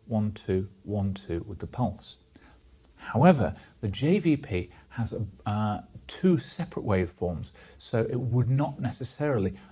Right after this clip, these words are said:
match the pulse. There is, however, one final way that we can confirm that, and that's with the hepatojugular reflux. For this, we will ask the patient to take their t-shirt off. So if you could take your t-shirt off, please.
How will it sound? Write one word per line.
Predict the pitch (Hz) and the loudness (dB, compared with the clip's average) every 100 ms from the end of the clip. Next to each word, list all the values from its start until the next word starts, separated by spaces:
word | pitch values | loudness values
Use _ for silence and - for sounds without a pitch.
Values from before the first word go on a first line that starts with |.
| - | -4
match | 104 98 - - | -2 -2 -6 -12
the | 104 | -8
pulse. | - 101 - - - - _ _ _ _ - | -6 -6 -8 -20 -20 -20 _ _ _ _ -2
There | 123 | 0
is, | 233 - | 0 -2
however, | 120 104 98 98 - - | -2 0 -2 -4 -8 -14
one | - 120 135 | -2 0 0
final | - - 165 165 135 | -2 0 2 2 2
way | 98 80 82 | 0 0 -2
that | 104 | -4
we | - | -4
can | 90 107 | -6 -8
confirm | 92 104 - 95 80 | -6 -8 -6 -6 -6
that, | 64 85 - - - - | -6 -10 -14 -20 -16 -4
and | 123 | -2
that's | 120 - | -2 -6
with | 127 | -8
the | 127 127 - | -6 -8 -10
hepatojugular | - 110 - 101 92 - - 90 80 87 | -8 -8 -6 -6 -8 -6 -4 -4 -4 -2
reflux. | 110 - - - - - - - - - | 0 -2 -6 -14 -16 -20 -20 -20 -20 -10
For | - | -2
this, | 151 165 | 0 0
we | 175 170 | -4 -6
will | 180 185 160 | 0 0 -2
ask | 120 - | -6 -10
the | - | -10
patient | - 87 - - | -6 -6 -6 -16
to | |
take | - - | -8 -6
their | 85 | -4
t-shirt | - 123 - - | -2 -2 -2 -8
off. | - - - - - - - | -12 -20 -20 -20 -20 -20 -20
So | - | -8
if | 107 | -2
you | 113 | -2
could | - | 0
take | 165 | -4
your | 165 | 0
t-shirt | 165 165 165 | 0 0 0
off, | 165 | -4
please. | - 226 - | -4 -8 -10